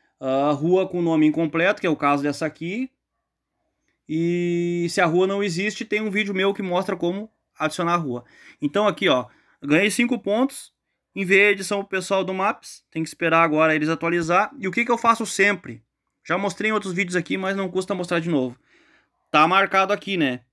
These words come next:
O alfinetezinho tá marcado. Eu clico de novo aqui na, onde tá o nome da rua, aqui em cima de rotas, ó, Rua Edmundo. Ah, clico aqui na opção marcador, tre-, terceira opção aqui, ó,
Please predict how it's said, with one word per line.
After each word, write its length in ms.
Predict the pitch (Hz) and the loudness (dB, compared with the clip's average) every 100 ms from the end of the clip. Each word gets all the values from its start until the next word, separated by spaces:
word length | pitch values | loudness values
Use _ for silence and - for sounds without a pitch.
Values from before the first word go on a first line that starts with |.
| _ _ _ | _ _ _
O 60 | - | -14
alfinetezinho 480 | 123 131 135 131 139 | -6 -6 -4 -2 -2
tá 100 | 151 | 0
marcado. 540 | 165 175 127 120 110 _ _ _ _ 135 | 0 -2 -4 -6 -10 _ _ _ _ -10
Eu 80 | |
clico 300 | 120 160 170 | -6 -4 -4
de 100 | 165 | -4
novo 240 | 170 165 156 | 0 0 -2
aqui 220 | 156 160 | -2 0
na, 720 | 156 139 127 120 120 117 117 | 2 2 0 -2 -6 -8 -8
onde 180 | 117 117 | -10 -8
tá 80 | 123 | -6
o 60 | |
nome 160 | 127 127 | -2 -2
da 100 | 120 | -4
rua, 240 | 117 156 | -2 -2
aqui 180 | 151 - | -2 -4
em 60 | 151 | -6
cima 180 | - 131 | -4 -4
de 120 | 123 | -2
rotas, 360 | 135 165 156 | -4 -4 -6
ó, 80 | 117 | -8
Rua 260 | 117 120 127 | -8 -4 -2
Edmundo. 520 | 135 143 156 226 233 _ _ _ _ _ _ _ _ _ _ _ _ - | 0 0 0 -4 -10 _ _ _ _ _ _ _ _ _ _ _ _ -4
Ah, 240 | 139 135 | 2 4
clico 220 | 127 151 156 | 4 2 2
aqui 160 | 170 | 0
na 80 | 165 | -2
opção 300 | 156 - 160 | -2 -2 0
marcador, 560 | 165 165 160 143 185 190 | 2 0 0 0 0 -2
tre-, 200 | 139 120 | -4 -6
terceira 400 | - 131 175 175 | -6 -4 -2 -4
opção 400 | 156 - 160 156 | -4 -4 -2 -2
aqui, 220 | 156 175 | -2 -2
ó, 240 | 143 160 | -2 -4